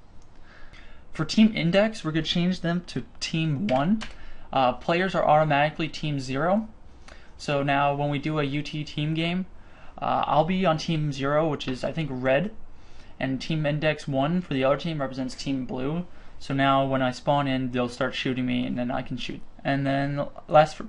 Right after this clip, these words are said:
but not least, down in spawn count, we're gonna spawn three enemies. So just put in three. Now that we have that set up,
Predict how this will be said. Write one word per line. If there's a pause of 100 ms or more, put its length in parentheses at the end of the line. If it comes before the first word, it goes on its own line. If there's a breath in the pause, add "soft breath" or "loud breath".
but
not
least,
down
in
spawn
count,
we're
gonna
spawn
three
enemies. (1080 loud breath)
So
just
put
in
three. (1200)
Now
that
we
have
that
set
up,